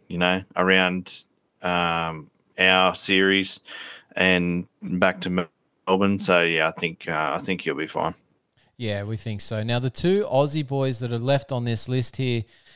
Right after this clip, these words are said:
Speaker 2: and it's a bit of a funny shift for me. I don't know too much about what they're trying to do here with this shift, but I gather that they're probably angling for, like, two fifty Supercross rides in the A M A with this shift here. But both Aaron Tanti and Luke Cloud are currently riding the four fifties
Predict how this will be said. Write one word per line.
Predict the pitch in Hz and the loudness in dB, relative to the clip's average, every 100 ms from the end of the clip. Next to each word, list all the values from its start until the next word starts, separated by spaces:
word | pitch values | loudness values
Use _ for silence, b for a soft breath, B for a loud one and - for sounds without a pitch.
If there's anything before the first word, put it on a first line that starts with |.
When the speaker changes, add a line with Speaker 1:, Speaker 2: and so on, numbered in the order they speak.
| b b | b b
Speaker 2:
and | - 143 | -4 -2
it's | 147 165 | -2 -4
a | |
bit | 156 196 | 0 2
of | 220 190 | 2 0
a | |
funny | - 160 156 135 | 0 0 2 0
shift | - 151 143 - | 0 0 -2 -4
for | 131 | -2
me. | 117 110 | 0 0
I | 113 | 2
don't | 143 160 | 2 0
know | 160 156 147 139 b b b - | 0 0 2 -2 b b b -10
too | - 170 | 0 0
much | 165 143 - | 2 0 -2
about | 127 123 120 | 0 2 2
what | 120 - | 0 -2
they're | 120 | -4
trying | - - 131 127 131 | -6 -2 0 2 0
to | 123 | -4
do | 113 113 110 | -4 -2 -2
here | 107 107 | -2 -2
with | 104 104 | -4 -4
this | 107 | -6
shift, | - 117 123 120 | -4 -4 -6 -6
but | - 113 - b b - | -4 -4 -4 b b -8
I | 127 | -6
gather | - 143 143 135 | 2 2 2 0
that | 127 | -2
they're | 123 117 | -2 -4
probably | - 139 139 131 | 0 0 0 -2
angling | 117 123 127 123 117 | -2 -4 -2 -2 -2
for, | 110 113 | -4 -4
like, | 107 107 - | 0 -2 -2
two | - 120 | -4 -4
fifty | - 117 - 110 | -4 -6 -4 -6
Supercross | - 123 113 113 113 107 113 | -4 -4 -4 -4 -4 -4 -2
rides | 107 107 104 | 0 0 -2
in | 107 | -6
the | 104 | -6
A | 95 107 | -4 -4
M | 104 | -2
A | 107 113 113 | -2 -2 -2
with | 107 | -4
this | 107 101 | -6 -6
shift | - 120 110 - | -4 -4 -4 -6
here. | 113 107 | -4 -4
But | 104 - b b b | -6 -8 b b b
both | 131 120 135 | 0 0 0
Aaron | 143 170 165 | 2 2 0
Tanti | - 147 147 - 135 | 0 0 0 -2 -2
and | 117 120 | 0 0
Luke | 131 - | 0 -2
Cloud | - 127 113 | 0 2 2
are | |
currently | 113 123 135 143 | 0 -2 -2 -2
riding | 135 131 120 117 | 0 2 2 -2
the | |
four | 110 - 117 | -6 -2 -2
fifties | 107 123 123 - 113 107 - | -2 -2 -4 -2 -2 -2 -6